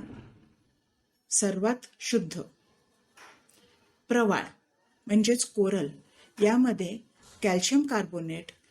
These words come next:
व मॅग्नेशियम कार्बोनेट ही रसायने आढळतात. तसेच यामध्ये काही प्रमाणात आयर्न म्हणजे लोह,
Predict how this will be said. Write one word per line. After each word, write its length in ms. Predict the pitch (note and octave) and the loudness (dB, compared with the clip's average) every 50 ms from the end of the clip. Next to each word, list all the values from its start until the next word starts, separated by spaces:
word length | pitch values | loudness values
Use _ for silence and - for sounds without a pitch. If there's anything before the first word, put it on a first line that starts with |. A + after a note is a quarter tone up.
| _ _ _ | _ _ _
व 140 | G#3+ A#3 C4+ | 2 4 6
मॅग्नेशियम 720 | C#4 C4 F#3+ F3 E3+ E3+ F#3 G3 G#3 G#3 - C4+ B3+ - | 6 6 4 0 -6 -8 -6 -6 -4 -4 -4 -6 -4 -2
कार्बोनेट 560 | A#3 G3 F3+ E3+ F3 F3 E3+ E3+ F3+ G3+ G3+ - _ _ _ _ _ _ - | -4 -4 -4 -4 -6 -6 -4 -4 -6 -8 -8 -14 _ _ _ _ _ _ 2
ही 120 | - C4+ D4 | 2 4 4
रसायने 480 | C#4+ A3+ G3+ - - F3+ E3+ E3+ F3+ G3+ | 4 2 0 0 -2 -4 -8 -8 -8 -8
आढळतात. 500 | F#3+ D#3+ D3+ D3+ D#3 - - - C#3+ C#3 - - _ _ _ _ _ _ _ _ _ _ _ _ | -8 -8 -8 -10 -12 -14 -14 -16 -18 -18 -18 -20 _ _ _ _ _ _ _ _ _ _ _ _
तसेच 480 | B3+ C4+ - - D#4 G#3 - - - - _ _ _ _ - | 0 0 2 2 0 -2 -2 -4 -10 -10 _ _ _ _ 0
यामध्ये 500 | G#3 G#3+ A3+ C4 C#4 C4+ A3+ F3+ F3+ F#3+ | 2 2 4 4 2 2 0 -2 -6 -8
काही 340 | G3+ - G3 F3+ - - C4 | -6 -6 -6 -6 -4 -4 -6
प्रमाणात 680 | C#4 C4+ A#3 G#3 F#3 F3+ E3 D#3+ D#3 D3+ D#3 D#3 - - _ _ _ _ _ _ - _ _ | -4 -2 -4 -4 -2 -2 -4 -4 -4 -4 -6 -8 -12 -20 _ _ _ _ _ _ -20 _ _
आयर्न 360 | - F3+ G3 G#3+ A#3 G#3 E3 D3+ D3+ - _ _ _ _ | -2 0 2 4 2 2 0 -4 -10 -18 _ _ _ _
म्हणजे 320 | - G3 G3 G#3 G#3 A3+ A3 G3+ F#3 | -8 -2 -2 2 4 4 2 2 0
लोह, 280 | F#3+ F#3+ F#3+ F#3+ A3 | 0 0 0 0 0